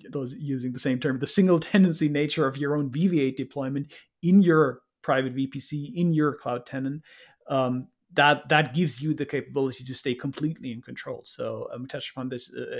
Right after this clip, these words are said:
uh, at the very beginning. Um, if you want just something fast up and running, just use our V V eight cloud service. Or V V eight cloud service in, in that, uh, um, definition of tenancy is multi-tenant. So that means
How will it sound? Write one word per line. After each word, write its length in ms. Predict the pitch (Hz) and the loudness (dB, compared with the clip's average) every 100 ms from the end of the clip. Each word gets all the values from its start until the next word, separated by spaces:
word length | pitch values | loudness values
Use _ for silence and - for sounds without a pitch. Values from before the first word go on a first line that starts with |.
| - | -8
uh, 120 | 135 | -10
at 60 | 131 | -10
the 60 | 135 | -6
very 220 | 135 123 | -4 -4
beginning. 440 | 117 147 156 143 - _ _ _ _ | -6 -4 -4 -4 -10 _ _ _ _
Um, 320 | - 135 135 - _ _ - | -2 0 0 -8 _ _ -2
if 320 | 190 - 175 | -2 -2 -4
you 420 | 175 175 156 - | 0 2 0 -2
want 340 | 151 143 139 135 _ - | -4 -4 -4 -8 _ -8
just 300 | 143 139 - | -8 -6 -6
something 520 | 127 117 127 117 - _ | -8 -6 -6 -6 -10 _
fast 480 | - 131 113 - - | -6 -4 -6 -12 -4
up 160 | 143 139 | -4 -4
and 160 | 123 | -6
running, 320 | 127 127 120 123 | -4 -4 -4 -4
just 280 | 165 160 | -6 -4
use 180 | 143 131 | -6 -6
our 80 | 135 | -8
V 160 | 120 117 | -10 -12
V 140 | 120 | -12
eight 100 | 120 | -14
cloud 260 | - 117 - | -10 -10 -10
service. 320 | - - - | -16 -16 -12
Or 80 | 135 | -10
V 120 | 131 131 185 | -8 -2 2
V 120 | 190 | 4
eight 120 | 175 | 2
cloud 240 | - 147 156 | 0 -2 0
service 380 | 156 151 147 | 0 0 -4
in, 160 | - 127 | -8 -10
in 220 | 135 120 - _ - | -10 -12 -14 _ -2
that, 280 | 143 143 _ - | -2 -2 _ -8
uh, 100 | 139 - | -6 -4
um, 220 | 131 123 123 _ - | -4 -6 -8 _ 0
definition 500 | 139 180 175 - 151 | 2 2 0 0 -2
of 140 | 139 | -4
tenancy 580 | - 151 139 - 135 135 - _ - | -6 -4 -4 -4 -4 -4 -10 _ 0
is 240 | 156 127 | 0 0
multi-tenant. 760 | 143 135 - 127 117 135 92 - | 0 0 -2 -8 -8 -10 -10 -12
So 240 | - 104 | -8 -6
that 260 | 131 131 139 | -2 -2 -2
means 240 | 127 | -2